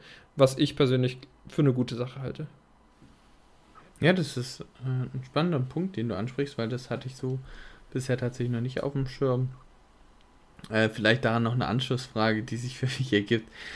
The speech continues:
Speaker 2: Wie zufrieden bist du, dass Dennis Allen, ich sag mal, geblieben ist als, als Head Coach? Ich meine, er ist halt die, die große, ähm,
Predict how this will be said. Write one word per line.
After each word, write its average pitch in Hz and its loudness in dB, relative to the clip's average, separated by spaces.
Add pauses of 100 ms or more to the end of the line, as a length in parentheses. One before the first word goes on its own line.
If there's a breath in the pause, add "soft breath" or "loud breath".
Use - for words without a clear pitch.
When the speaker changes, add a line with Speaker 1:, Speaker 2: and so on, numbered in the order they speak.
(220 loud breath)
Speaker 2:
Wie 131 0
zufrieden 131 2
bist 127 2
du, 120 -2
dass 110 4
Dennis 110 4
Allen, 107 4 (920 loud breath)
ich - -6
sag - 2
mal, 110 4
geblieben 131 0
ist - -4 (100)
als, 120 2 (300)
als 127 0
Head 139 2
Coach? 147 4
Ich - -2
meine, 113 2 (260 loud breath)
er - 0
ist 113 0
halt 117 2
die, 113 0
die 107 -2
große, 110 6 (200)
ähm, 98 2